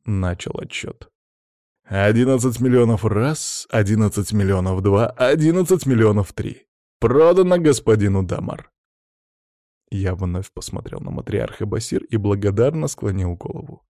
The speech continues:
«Спасибо, милый», — с нескрываемым восторгом в глазах воскликнула Валерий. «Ты просто не представляешь». Я с улыбкой приподнял брови. «Это...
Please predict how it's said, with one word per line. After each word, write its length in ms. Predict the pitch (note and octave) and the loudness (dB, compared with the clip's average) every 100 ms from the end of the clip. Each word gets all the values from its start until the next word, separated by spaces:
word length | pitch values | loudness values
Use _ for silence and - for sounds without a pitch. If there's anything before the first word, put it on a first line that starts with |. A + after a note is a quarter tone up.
| _ _ _ _ _ _ _ _ _ _ | _ _ _ _ _ _ _ _ _ _
«Спасибо, 880 | - - - A#2 - - B2+ - - _ - | -20 -14 -6 -4 -4 -10 -12 -14 -20 _ -12
милый», — 460 | E3 D#3 D3+ C3+ _ _ | -8 -6 -8 -12 _ _
с 200 | - - | -10 -4
нескрываемым 920 | F2+ - F#2+ F#2 F#2 F#2 F#2 F2+ F2+ | -4 -2 -2 0 2 0 0 -2 -2
восторгом 560 | F#2 - G#2 G2+ G#2 | -4 -4 -4 -2 -2
в 60 | F#2 | 0
глазах 440 | G2+ G2+ A2+ D#3+ | 0 0 0 -4
воскликнула 600 | - G2 - F#2+ - F#2+ F#2 | -4 -6 -6 -8 -4 -2 -2
Валерий. 420 | F#2 F2+ E2+ - _ _ - | -2 -2 -4 -12 _ _ -4
«Ты 100 | F3 | -4
просто 500 | E3+ - E3+ - - | -4 -8 -8 -8 -8
не 200 | D#3+ E3+ | -6 -6
представляешь». 1000 | - D#3 - - D#3+ D3 A2+ A2+ - _ _ _ _ _ _ _ _ - | -8 -10 -10 -8 -6 -4 -4 -8 -14 _ _ _ _ _ _ _ _ -8
Я 180 | G#2 F2+ | -6 -6
с 100 | - | -2
улыбкой 380 | G2 A#2+ - | -2 -2 -4
приподнял 520 | D3+ B2 A#2+ F2+ F#2 E2+ | -4 -4 -4 -6 -6 -8
брови. 420 | - - D#3 - _ _ - | -10 -12 -12 -20 _ _ -12
«Это... 580 | C#3+ - C#3 B2 A#2 | -10 -10 -12 -12 -14